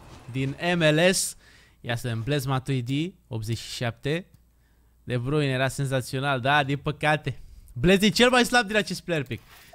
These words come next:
dar și cel mai bătrân jucător. Și merge cu Quagliarella din Serie A. Hai să vedem de la rezerve. Alegem trei jucători de acolo.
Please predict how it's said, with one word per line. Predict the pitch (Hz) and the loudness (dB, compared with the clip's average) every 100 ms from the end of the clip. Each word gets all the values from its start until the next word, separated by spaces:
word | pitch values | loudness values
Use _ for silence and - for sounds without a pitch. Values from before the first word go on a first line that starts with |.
| - | -6
dar | 147 151 | -2 -2
și | 165 | -2
cel | 185 175 | -2 0
mai | 160 160 - 127 | 0 -2 -6 -4
bătrân | 131 147 151 151 | -4 -2 -4 -4
jucător. | 117 120 123 110 165 180 175 - _ _ _ | -8 -8 -6 -4 0 0 0 -16 _ _ _
Și | - 127 | -10 -6
merge | 139 131 | -4 -6
cu | 131 | -8
Quagliarella | 139 - 123 120 120 135 127 | -14 -8 -4 -2 -4 -2 -4
din | 123 135 | -4 -8
Serie | - - 131 131 127 117 | -10 -8 -6 -2 -4 -4
A. | 107 | -4
Hai | 107 | -4
să | 123 151 | -4 -4
vedem | 147 165 | -4 -2
de | |
la | 143 139 | -2 0
rezerve. | 135 127 127 - _ - - - - - - | -2 -2 -6 -8 _ -20 -20 -20 -20 -20 -12
Alegem | 135 165 160 | -8 -4 -4
trei | 160 170 | 0 0
jucători | 147 127 147 147 127 | 0 -2 -2 -2 0
de | |
acolo. | 117 - | -2 -4